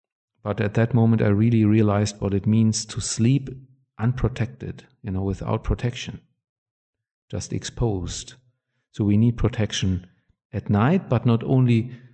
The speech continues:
from outer and outside dangers, but also from inside dangers. And this is also be,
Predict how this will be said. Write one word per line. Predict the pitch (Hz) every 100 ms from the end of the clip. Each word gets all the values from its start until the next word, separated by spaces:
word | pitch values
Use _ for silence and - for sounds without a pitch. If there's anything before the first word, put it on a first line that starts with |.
| _
from | - - 110 104 98 - _ _ _ _ _ -
outer | 107 131 147 143
and | 127 107 -
outside | 113 131 131 131 135
dangers, | 135 143 143 160 196 208 - - _ -
but | 110 -
also | 104 107 110 107
from | - 107 -
inside | 202 98 92 76 -
dangers. | 87 80 - - - - - -
And | 98
this | 123 127
is | 110
also | - 101 104 104
be, | 101 95 90